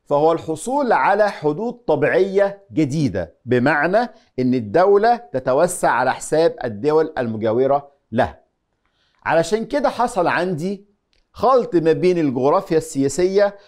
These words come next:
والجيوبوليتيك، وخاصة في الحرب العالمية الأولى والتانية، واللي استغلوا الألمان أسوأ استغلال في الفترة ديت، وأدى إلى اعتقاد البعض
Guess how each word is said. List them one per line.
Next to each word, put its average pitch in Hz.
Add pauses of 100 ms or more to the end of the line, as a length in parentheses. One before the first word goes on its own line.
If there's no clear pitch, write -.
(160)
والجيوبوليتيك، 180 (240)
وخاصة 165
في 139
الحرب 143
العالمية 143
الأولى 170 (220)
والتانية، 220 (240)
واللي 127
استغلوا 202
الألمان 175
أسوأ -
استغلال 160
في -
الفترة 139
ديت، 160 (200)
وأدى 156 (300)
إلى 143 (1700)
اعتقاد 190
البعض 214